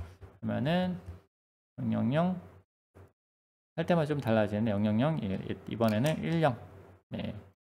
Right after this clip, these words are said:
이렇게 검색이 됐습니다. 다시 해볼까요? 영영영 이륙. 네, 할 때마다 좀 달라요. 영영영 이칠. 이번에는 바이너리 서치는 영영영 일삼. 네,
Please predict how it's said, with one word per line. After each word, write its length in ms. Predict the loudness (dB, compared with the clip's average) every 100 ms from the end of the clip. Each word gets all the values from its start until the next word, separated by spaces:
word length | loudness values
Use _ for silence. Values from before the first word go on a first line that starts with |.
| _ -8
이렇게 640 | -8 -6 -4 0 0 0 -6 -14 -14 -16 -12
검색이 380 | -8 -4 -2 -2
됐습니다. 440 | -2 -6 -6 -8 -10 -18 _ -14
다시 240 | -12 -8
해볼까요? 340 | -8 -4 -4 -6 -12 -20 _ _ _ _ _ _ _
영영영 580 | -4 -2 0 0 0 0 -6 -20 _ -2
이륙. 300 | 0 0 -4 -10
네, 260 | -6 -6 -6 -10 -20 _ _ _
할 80 | -6
때마다 240 | -2 0 0
좀 160 | -2 -4
달라요. 440 | -2 2 2 0 -6 -20 -20 _ _ _ -6
영영영 460 | -2 0 2 2 0
이칠. 260 | -2 -12 -14 -18 _ -20 -18 -10
이번에는 360 | -4 0 2 0
바이너리 320 | 2 4 4
서치는 500 | 0 -4 -2 -2 -2 -6 -20 _ -6
영영영 400 | -4 -2 -2 0
일삼. 300 | -2 -4 -10 -14 _ _ _ _ _ -10
네, 200 | -8 -8